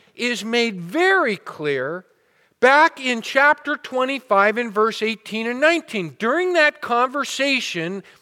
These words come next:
with Agrippa, the case of Paul comes up, and Festus says, "Agrippa, I really need your take on this. I cannot, you know, I had this hearing, and it was not what I expected."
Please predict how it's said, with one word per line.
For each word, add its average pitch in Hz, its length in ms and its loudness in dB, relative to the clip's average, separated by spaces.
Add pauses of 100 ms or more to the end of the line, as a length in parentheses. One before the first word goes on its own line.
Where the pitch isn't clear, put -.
(220)
with 277 260 0
Agrippa, 254 680 0 (540)
the 311 120 0
case 202 440 -4
of 285 220 -6
Paul 370 320 4
comes 196 360 -2
up, 247 140 0 (240)
and 240 160 0
Festus 349 520 -2
says, 214 320 -2 (340)
"Agrippa, 269 540 -4
I 254 100 2
really 320 300 -4
need 277 240 -6
your 202 100 -6
take 240 340 -4
on 156 220 -4
this. - 340 -16 (140)
I 311 180 2
cannot, 208 500 -2 (240)
you 220 120 -2
know, 220 100 4
I 202 80 2
had 330 280 4
this 359 200 0
hearing, 180 480 -2 (160)
and 240 220 2
it 349 260 -2
was 190 300 -2
not 196 560 4 (400)
what 185 240 4
I 220 240 6
expected." 202 1080 -2